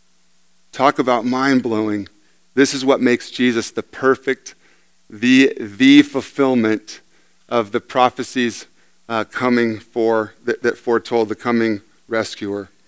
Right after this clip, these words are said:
So in these first few verses that we're looking at this morning, most importantly, what we want to hear today,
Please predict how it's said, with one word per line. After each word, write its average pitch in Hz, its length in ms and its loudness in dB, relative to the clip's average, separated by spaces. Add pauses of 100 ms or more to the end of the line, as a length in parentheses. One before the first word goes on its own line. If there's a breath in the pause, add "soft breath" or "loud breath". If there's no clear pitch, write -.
(880)
So 156 140 4
in 156 80 10
these 180 180 8
first 170 360 2
few 156 120 4
verses 139 340 2
that 135 120 2
we're 131 100 2
looking 131 240 2
at 123 140 -2
this - 220 -6
morning, 120 500 -2
most 135 540 2
importantly, 123 880 -2 (140)
what 127 420 -4
we 131 140 -4
want 123 340 -4
to 127 100 -14
hear 123 360 -2
today, 110 640 -2